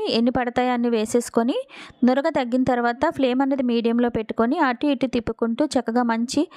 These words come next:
కలర్ వచ్చేంత వరకు ఫ్రై చేసుకుని ఒక ప్లేట్లోకి వేసుకుంటే ఎంతో టేస్టీగా ఉండే మైదా పెసరపప్పు పేస్ట్‌తో మురుకులు అయితే రెడీ అయిపోతాయండి. చాలా చాలా బాగుంటాయి. వన్ మంత్ వరకు మనకి నిలువ ఉంటాయండి.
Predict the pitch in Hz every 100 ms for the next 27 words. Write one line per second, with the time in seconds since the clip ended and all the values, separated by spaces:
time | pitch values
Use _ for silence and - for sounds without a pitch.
0 | - - - 240 247 247 247 247 240 233
1 | - 233 220 220 240 233 233 226 220 214
2 | 214 233 226 226 - 220 220 302 330 220
3 | 226 240 311 320 277 262 262 240 240 233
4 | 233 330 339 247 233 247 240 220 233 -
5 | 226 233 233 220 - 269 233 220 233 220
6 | 226 220 208 220 220 214 208 214 214 285
7 | - 220 214 220 226 220 214 214 220 285
8 | 392 - - - 220 247 269 269 262 277
9 | 262 269 285 254 240 285 233 226 233 233
10 | 233 226 226 226